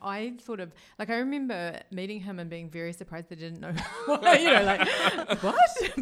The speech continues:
Speaker 1: But we spend our intimate moments in the morning together. What is this?" It's really weird. What about you, Kerry? Like, is, do you,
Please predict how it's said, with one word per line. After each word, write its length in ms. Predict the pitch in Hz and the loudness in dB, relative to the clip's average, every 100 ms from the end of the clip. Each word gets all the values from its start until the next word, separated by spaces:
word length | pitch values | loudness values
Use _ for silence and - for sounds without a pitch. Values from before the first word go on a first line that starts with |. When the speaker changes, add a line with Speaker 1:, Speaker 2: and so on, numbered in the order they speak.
| 339 | -4
Speaker 1:
But 200 | 403 381 | -4 2
we 160 | 440 | 2
spend 400 | 440 - 440 480 | 2 2 2 4
our 200 | 392 254 | 2 2
intimate 380 | 269 466 359 247 | -2 -6 -4 -2
moments 340 | 262 466 403 220 | 0 0 -2 -2
in 80 | 233 | -2
the 60 | |
morning 300 | 214 320 254 | 0 2 4
together. 480 | 214 285 302 175 180 | 6 6 6 4 -2
What 220 | 226 554 | 0 0
is 180 | 277 220 | 0 0
this?" 360 | 320 214 - 494 - 415 | -2 -2 -6 -6 -6 -8
It's 160 | 233 240 | -10 -10
really 280 | 262 302 302 | -10 -8 -10
weird. 360 | 208 247 185 233 - | -8 -8 -8 -10 -10
What 160 | 254 392 523 523 | -4 -2 -2 -2
about 140 | 466 | -4
you, 180 | 254 427 - | -6 -8 -10
Kerry? 440 | 285 196 170 - - | -10 -8 -8 -10 -8
Like, 220 | 220 - | -8 -8
is, 220 | 202 240 233 - - - | -10 -10 -12 -16 -18 -18
do 100 | 202 | -8
you, 220 | 240 240 | -6 -6